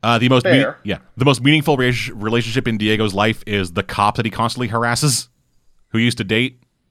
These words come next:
Speaker 1: after he dr-, before he dropped out of the police academy for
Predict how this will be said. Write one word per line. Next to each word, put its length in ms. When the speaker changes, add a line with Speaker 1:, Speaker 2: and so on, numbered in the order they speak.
Speaker 1:
after 200
he 60
dr-, 140
before 240
he 40
dropped 240
out 60
of 80
the 60
police 200
academy 440
for 440